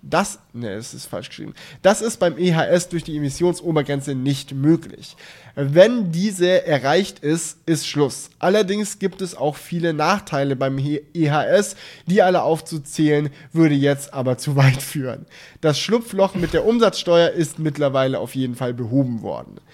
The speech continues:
Natürlich sind es in der Realität weitaus mehr Firmen,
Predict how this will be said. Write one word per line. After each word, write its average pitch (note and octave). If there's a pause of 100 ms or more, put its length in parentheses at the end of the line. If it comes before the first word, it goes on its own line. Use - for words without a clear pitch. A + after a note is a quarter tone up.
(260)
Natürlich A3+
sind F3+
es E3
in E3+
der D3+
Realität D3
weitaus C#3
mehr D#3
Firmen, E3